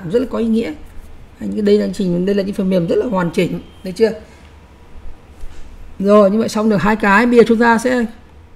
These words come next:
làm thêm không? Còn nửa tiếng nữa cũng làm kịp không? Chưa thôi, tôi có làm. Nếu không kịp thì chúng ta sẽ ấy sau nhé. Bây giờ chúng ta sẽ làm xong cái bảng thứ ba, không phải là học tập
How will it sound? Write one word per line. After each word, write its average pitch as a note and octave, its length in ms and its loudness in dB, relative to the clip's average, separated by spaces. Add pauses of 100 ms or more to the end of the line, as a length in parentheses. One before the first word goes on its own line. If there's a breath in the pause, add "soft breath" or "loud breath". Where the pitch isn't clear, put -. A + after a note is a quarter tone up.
(840 soft breath)
làm F#3 200 -2
thêm A3+ 180 2
không? A3+ 300 2
Còn G3+ 120 -2
nửa E3+ 100 0
tiếng G#3 180 2
nữa A3+ 120 2
cũng B3+ 140 0
làm A#3+ 100 -4
kịp F#3+ 200 -6
không? G#3 140 -6
Chưa G#3+ 120 0
thôi, G#3+ 220 -2 (140)
tôi G#3+ 120 -8
có A#3+ 60 -2
làm. G3+ 260 -2 (500 loud breath)
Nếu G3+ 120 -4
không A3 120 0
kịp A3 200 2
thì G3 160 -4
chúng G3+ 120 -6
ta G#3 220 -2
sẽ G#3+ 100 -6
ấy G#3+ 240 -4
sau G#3+ 220 -2
nhé. A#3 160 0 (340 loud breath)
Bây A3 140 4
giờ - 40 2
chúng A#3 120 0
ta A3+ 80 0
sẽ A#3 120 -2
làm G#3 180 -2
xong G#3 300 -2
cái G#3+ 120 -2
bảng E3 180 -2
thứ G3+ 100 -6
ba, G#3 400 0 (120)
không A3 180 -2
phải F3 140 -2
là D3 60 -8
học D#3 100 -10
tập F3+ 140 -4